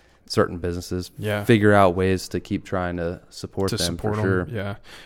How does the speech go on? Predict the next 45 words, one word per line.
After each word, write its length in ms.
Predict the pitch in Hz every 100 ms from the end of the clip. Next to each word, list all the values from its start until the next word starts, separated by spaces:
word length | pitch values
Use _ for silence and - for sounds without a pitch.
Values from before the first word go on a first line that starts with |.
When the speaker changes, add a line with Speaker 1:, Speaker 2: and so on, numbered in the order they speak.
| -
Speaker 2:
I 100 | 123
think 260 | 143 120
with 280 | 117 117 - -
a 60 |
lot 220 | 120 123 127
of 60 |
the 60 | 113
websites 520 | 107 127 - 120 -
that 100 | 117
are 60 | 110
coming 300 | - 113 110
about, 600 | 104 107 104 104 - 117
like, 220 | 113 98
just 200 | - 110
not 180 | 117 135
only 180 | 120 101
local, 400 | 101 120 - 101
but 160 | 104
I 60 | 104
mean, 180 | 104 104
there, 340 | 107 101 101 -
there 240 | 117 107
are 40 |
places 420 | 95 - 107 113 131
all 180 | 104
over, 300 | 104 101 101
obviously, 420 | 98 101 104 - 104
that 160 | 101
have, 260 | 113 107 101 -
that 120 | 120
are 60 | 104
trying 280 | - 120 107
to 60 |
support 400 | 104 107 - 110
their 120 | 107 98
local 300 | 101 101 101
businesses, 640 | 104 98 101 - 104 101 - - -
keep 180 | - 123
their 100 | 120 107
favorite 360 | 113 110 110
ones 300 | 110 107 104
up 200 | 104 101
there. 260 | 110 107 104
You 80 | 101
know, 220 | 98